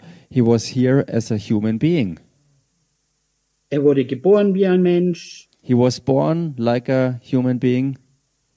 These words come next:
Speaker 2: Einmal haben wir sogar gelesen, wie er sich als Kind seinen Eltern dann unterordnete.
Speaker 1: One time we also read that he, um, was submissive to his parents.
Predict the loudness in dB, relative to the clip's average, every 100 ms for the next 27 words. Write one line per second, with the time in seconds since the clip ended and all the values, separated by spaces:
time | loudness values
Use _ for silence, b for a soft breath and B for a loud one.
0 | _ _ _ _ _ _ _ _ _ -6
1 | 0 0 0 -2 -4 -4 -6 -8 -8 -6
2 | -4 0 0 0 -2 -4 -4 b b b
3 | -2 0 -2 -10 -6 -6 -8 -4 0 2
4 | 0 -4 -6 -4 0 2 2 -2 -4 -6
5 | -2 -2 -2 -6 -4 -6 -6 -8 -8 -10
6 | -8 -8 -8 -16 _ -2 0 0 -2 -2
7 | 0 0 0 0 0 -2 -2 0 0 -2
8 | -4 -2 0 -2 -8 -20 -12 -4 -2 0
9 | 0 -4 b b b -6 -4 -4 -6 -6
10 | -6 -8 _ -20 b b b -8 -2 -2
11 | -2 -10 -14 -18 -10 -4 -2 0 0 2
12 | -2 -2 -4 -2 -2 -6 -2 2 2 0
13 | -8